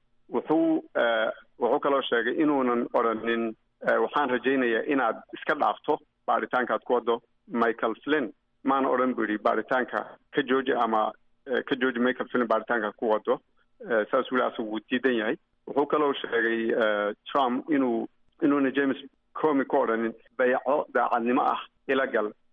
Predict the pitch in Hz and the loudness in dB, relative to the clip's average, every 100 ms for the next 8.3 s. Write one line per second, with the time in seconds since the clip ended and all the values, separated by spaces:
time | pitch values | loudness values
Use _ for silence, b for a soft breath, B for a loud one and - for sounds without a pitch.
0 | - 123 131 131 131 120 120 107 107 110 | -2 0 2 2 2 0 0 0 -2 0
1 | 110 117 127 127 123 120 117 107 104 101 | 0 0 0 0 0 0 2 2 0 -2
2 | - 131 - 120 117 123 131 135 131 147 | -2 -2 0 -2 0 0 0 0 0 0
3 | 185 - _ - 117 113 123 120 135 135 | -2 -6 _ -4 0 2 0 0 0 2
4 | 139 113 113 127 123 - 120 139 190 - | 0 2 2 0 -2 -2 -2 0 -2 -6
5 | _ _ - - 160 160 156 131 117 120 | _ _ -10 -2 0 0 0 0 2 0
6 | 120 113 117 - 156 - - 160 123 113 | 2 0 -2 -4 -2 0 2 2 2 0
7 | 110 131 170 - - 127 110 104 104 104 | 0 0 -2 -6 -4 0 2 2 0 0
8 | 104 98 | 0 -2